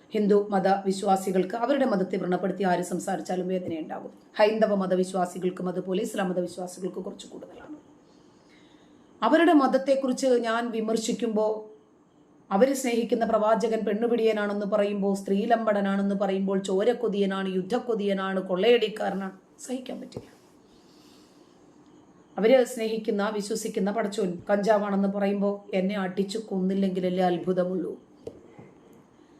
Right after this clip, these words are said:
അവരുടെ മതവികാരങ്ങൾക്കും വിശ്വാസങ്ങൾക്കും ഞാൻ മങ്ങലേൽപ്പിച്ചു, ശരിയാണ്. പക്ഷെ ഞാൻ പറഞ്ഞതൊരു സത്യമാണ്.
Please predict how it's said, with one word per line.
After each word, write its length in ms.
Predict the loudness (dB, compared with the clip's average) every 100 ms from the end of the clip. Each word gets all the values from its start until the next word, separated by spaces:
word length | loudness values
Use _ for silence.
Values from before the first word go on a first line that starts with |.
| _ -6
അവരുടെ 320 | 2 4 6
മതവികാരങ്ങൾക്കും 1040 | 4 4 2 2 2 2 4 2 2 2 0
വിശ്വാസങ്ങൾക്കും 960 | 0 4 4 4 -2 -2 -2 -2 -2
ഞാൻ 220 | 0 0
മങ്ങലേൽപ്പിച്ചു, 680 | 0 2 6 6 6 -2 -8
ശരിയാണ്. 500 | -8 0 2 2 0
പക്ഷെ 500 | -2 -10 _ _ -12
ഞാൻ 220 | -10 -8 -8
പറഞ്ഞതൊരു 480 | -10 -10 -8 -8
സത്യമാണ്. 560 | -8 -10 -10 -8 -8 -12